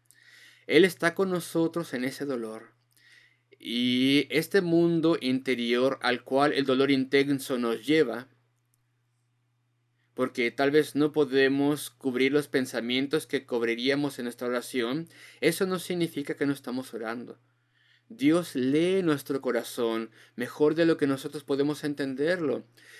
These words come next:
Nuestros suspiros y anhelos,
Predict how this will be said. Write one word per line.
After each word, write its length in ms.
Nuestros 420
suspiros 800
y 140
anhelos, 880